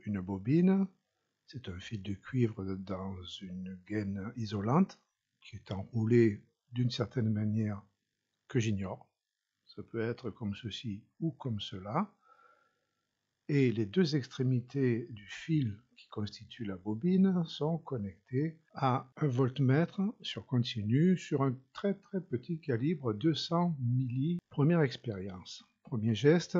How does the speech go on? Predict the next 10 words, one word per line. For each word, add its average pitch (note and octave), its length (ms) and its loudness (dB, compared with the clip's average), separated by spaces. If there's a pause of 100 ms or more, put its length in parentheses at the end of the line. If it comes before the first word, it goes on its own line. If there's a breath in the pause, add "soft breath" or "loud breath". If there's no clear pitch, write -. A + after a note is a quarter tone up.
(120)
je A2 120 -2
rapproche C3 600 4
l'aimant. G#2+ 400 -2 (480)
Regardez C3+ 320 -2
l'écran. A2 440 -6 (3750 soft breath)
Une A#2+ 120 0
tension A2+ 400 0
positive C#3+ 840 0 (180)
s'affiche. - 640 -6 (120)
J'éloigne B2+ 680 4